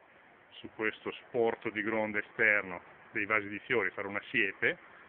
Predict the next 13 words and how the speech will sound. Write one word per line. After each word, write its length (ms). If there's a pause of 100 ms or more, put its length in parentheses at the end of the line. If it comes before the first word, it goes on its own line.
(220)
ancorata 640
alla 140
ringhiera. 560 (680)
Abbiamo 220
questo 440 (320)
terrazzo 680
grandissimo, 760 (1800)
un 100
campo 300
di 80
calcio, 440 (1300)
che 120
dà, 280